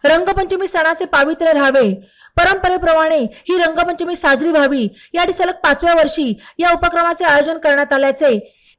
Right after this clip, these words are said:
संयोजक अभिमन्यू जाधव यांनी सांगितले. कार्यक्रम यशस्वी होण्यासाठी कार्यकर्त्यांनी प्रयत्न केले, तर कार्यक्रमाचे सूत्रसंचालन गौरी जोशी यांनी केले.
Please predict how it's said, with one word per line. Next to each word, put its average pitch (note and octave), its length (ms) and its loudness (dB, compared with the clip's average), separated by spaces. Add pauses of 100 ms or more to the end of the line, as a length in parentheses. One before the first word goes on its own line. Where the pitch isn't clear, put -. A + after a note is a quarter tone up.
(100)
संयोजक E4+ 540 0
अभिमन्यू E4 480 0
जाधव C#4 360 2
यांनी C4+ 180 2
सांगितले. A#3 600 -2 (640)
कार्यक्रम F#4 440 2
यशस्वी F#4 360 -2
होण्यासाठी E4 520 0 (260)
कार्यकर्त्यांनी E4+ 580 0
प्रयत्न D4+ 420 2
केले, C4+ 560 0 (400)
तर E4+ 60 -2
कार्यक्रमाचे F4 520 0
सूत्रसंचालन D#4 800 0
गौरी D#4+ 540 0
जोशी D4 320 0
यांनी C4+ 200 2
केले. A3+ 420 2